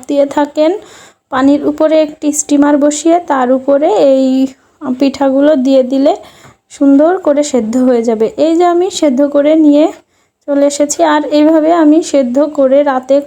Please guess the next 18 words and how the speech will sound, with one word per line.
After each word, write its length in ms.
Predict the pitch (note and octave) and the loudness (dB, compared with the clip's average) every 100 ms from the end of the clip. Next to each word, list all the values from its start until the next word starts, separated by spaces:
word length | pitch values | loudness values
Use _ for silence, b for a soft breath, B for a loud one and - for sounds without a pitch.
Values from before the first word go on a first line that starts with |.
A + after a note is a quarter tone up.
| - - | -8 -12
উম, 240 | C4 B3+ | -6 -2
রেখেছিলাম, 680 | B3+ C4 C#4+ C#4+ D4+ D4 E4+ - b b b b B3+ C4 | -2 0 -4 -2 -2 0 -2 -6 b b b b -12 -4
রাতে 400 | C4 B3+ C4 F#4 A4+ _ _ _ | -2 -2 -2 -2 -4 _ _ _
আমি 220 | C#4 C#4 | -2 0
ফ্রিজে 460 | D#4+ D#4 C#4 C4+ D#4 | 2 2 2 2 2
রেখে 300 | C#4+ B3 C4 | 0 0 -2
দিয়েছিলাম। 680 | A#3 A#3 A3+ - A#3+ A3+ A3+ | 0 -2 -2 -4 -4 -2 -4
সকালবেলা 680 | - B3+ C4 C4+ C4+ C#4+ D4+ | -4 -4 0 0 0 2 2
আমি 260 | C#4 C4+ | 2 2
বের 340 | B3+ B3 B3+ B3+ | 2 0 0 -2
করে 360 | B3+ C4+ C4 | -2 0 2
নিয়েছি, 680 | C#4 C#4 C#4+ C#4 - D4 D#4+ G4 b b b b _ - | 0 2 0 -2 -6 -4 -4 -6 b b b b _ -14
আর 260 | C4 B3 | -8 -6
বের 320 | A#3+ B3 B3+ C4 | -2 0 -2 -2
করে, 420 | C4+ C4+ C#4 G4+ - _ _ _ _ _ _ | -2 0 0 -2 -8 _ _ _ _ _ _
উম, 320 | C4+ B3+ B3+ B3+ b b b b _ - | -10 -6 -6 -10 b b b b _ -14
এইভাবে 480 | C4 B3 B3 B3 C#4 | -6 -4 -4 -2 -2
করে 320 | C#4+ C4+ C#4+ | 0 0 2